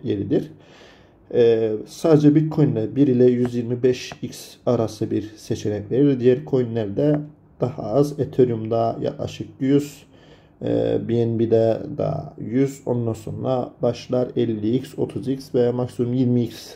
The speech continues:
olana kadar giden coin'ler vardır.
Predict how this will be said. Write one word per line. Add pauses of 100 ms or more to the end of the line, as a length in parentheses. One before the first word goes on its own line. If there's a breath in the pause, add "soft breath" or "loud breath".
(140)
olana
kadar (340)
giden (100)
coin'ler
vardır.